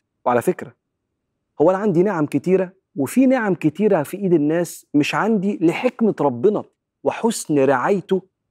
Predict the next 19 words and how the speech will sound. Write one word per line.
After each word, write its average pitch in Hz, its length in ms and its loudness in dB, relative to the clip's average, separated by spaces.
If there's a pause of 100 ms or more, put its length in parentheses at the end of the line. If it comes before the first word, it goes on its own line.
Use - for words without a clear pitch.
(120)
لاحتياجاتي، 139 1000 0 (640)
وبيحميني 165 720 2
من 165 120 0
اللي 143 240 2
يأذيني. 156 480 0
فأنا 143 240 0
لو 131 160 2
منشغل 127 600 0
بالمفقود 147 640 0
أنا 131 260 -8
هحزن 135 340 -4
كتير، 120 500 -6 (600)
لأن 165 380 2
خير 185 220 -2
ربنا 156 360 0
كتيرة 156 420 -2
في - 140 -8
إيد 143 120 -2
الناس. 123 480 -4